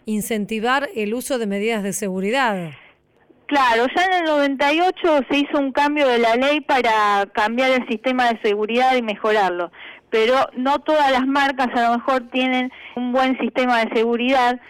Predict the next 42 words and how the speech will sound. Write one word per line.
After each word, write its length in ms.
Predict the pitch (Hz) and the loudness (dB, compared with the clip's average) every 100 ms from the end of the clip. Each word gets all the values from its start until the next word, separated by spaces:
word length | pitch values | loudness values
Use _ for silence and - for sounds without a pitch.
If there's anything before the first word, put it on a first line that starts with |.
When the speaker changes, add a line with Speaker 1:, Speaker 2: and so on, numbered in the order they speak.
| - - | -20 -6
Speaker 2:
y 160 | 277 | -2
la 140 | 262 269 | 0 0
gente 280 | 294 277 277 | -2 -2 -2
por 180 | 247 233 | 0 2
ahí 200 | 240 240 | 0 -2
tiene 540 | 262 247 226 202 190 | -2 -2 -2 -2 -2
un 200 | 240 240 262 | -6 -6 -4
secarropa 560 | 233 233 247 254 214 | 0 0 0 0 -2
que 120 | 196 | -4
está 200 | 202 240 | -6 -4
en 100 | 233 | -2
mal 200 | 240 240 | 0 0
estado, 580 | 233 - 277 247 226 220 | 0 -2 0 2 2 0
con 160 | 208 202 | -2 -2
la 100 | 202 | 0
tapa 360 | 226 220 220 | -2 0 0
rota, 640 | 220 254 269 233 226 214 208 - - - - | 0 2 2 0 0 -2 -2 -10 -20 -20 -8
y 200 | 247 233 | -8 -4
que 200 | 269 247 - - 226 | -2 0 0 -6 -8
la 300 | 226 208 220 | -2 0 0
manipulan 640 | 214 214 220 269 269 247 | -2 -4 -2 0 2 2
los 140 | 233 220 | 0 -2
sistemas 440 | 226 - 262 262 262 | -6 -2 0 0 0
para 260 | 262 254 262 | 0 2 0
que, 180 | 247 | 0
ah, 120 | 233 - - | -2 -2 -6
funcionen 640 | 226 - 254 254 247 233 | -6 -4 -2 0 -2 -2
igual. 600 | 220 269 262 196 185 - - - - - - - | 0 2 2 2 -2 -10 -20 -18 -18 -18 -8 -4
Entonces 340 | 233 277 285 | -2 0 2
es 60 | 269 | 2
muy 180 | 294 | 2
importante 580 | 294 254 254 262 294 302 | 0 0 -2 0 0 -2
que 120 | 233 | 0
el 80 | 233 | 2
adulto 380 | 220 277 285 269 - | 2 2 0 -2 0
se 120 | 240 | -2
quede 340 | 226 311 285 240 | 0 0 2 2
al 200 | 220 269 | 2 2
lado 460 | 320 262 226 208 | 2 2 2 4
de, 300 | 208 208 202 - | 4 2 0 -2
del 240 | 214 202 | 0 2
aparato. 800 | 202 226 226 269 233 220 208 | 2 0 2 2 0 0 -2